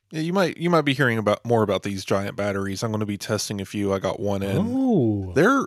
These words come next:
Speaker 1: really interesting. I've never had one before. I was without power for a couple days, uh, a week or two ago, and I think Mike, uh, our editor, must have felt sorry for me. So this just showed up on my doorstep and is like, "Hey, you're reviewing this." I'm like, "Oh, great."
Speaker 2: <laughs>
Speaker 1: And, uh,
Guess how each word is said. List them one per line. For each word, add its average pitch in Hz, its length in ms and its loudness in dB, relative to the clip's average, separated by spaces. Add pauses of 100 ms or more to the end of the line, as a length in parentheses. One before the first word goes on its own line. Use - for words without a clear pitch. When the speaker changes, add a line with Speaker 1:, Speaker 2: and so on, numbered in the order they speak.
(140)
Speaker 1:
really 185 380 0
interesting. 180 540 0
I've 143 80 2
never 151 200 4
had 120 200 2
one 127 160 0
before. 135 680 4
I 123 120 6
was 123 180 4
without 123 300 2
power 107 280 4
for 147 140 -2
a 120 40 0
couple 131 260 2
days, 127 420 2
uh, 92 80 -2
a 127 220 6
week 131 220 0
or 131 60 -2
two 139 220 -2
ago, 139 360 6
and 104 80 2
I 101 100 2
think 104 340 -6
Mike, 101 380 -2 (100)
uh, 104 160 -2
our 95 300 -2
editor, 95 440 -4 (100)
must 113 180 0
have 107 100 -6
felt 104 140 2
sorry 107 240 4
for 107 200 -2
me. 98 160 -4
So 101 360 0
this 117 180 0
just 107 140 0
showed 113 180 4
up 104 100 0
on 107 80 -2
my 101 120 0
doorstep 101 580 0
and 98 80 -4
is 98 120 -6
like, 104 160 0
"Hey, 165 140 2
you're 143 180 4
reviewing 135 420 2
this." 95 200 -4
I'm 110 80 -2
like, 120 160 0
"Oh, 208 120 6
great." 190 320 4
Speaker 2:
<laughs> - 140 2
Speaker 1:
And, 123 320 6
uh, 123 140 6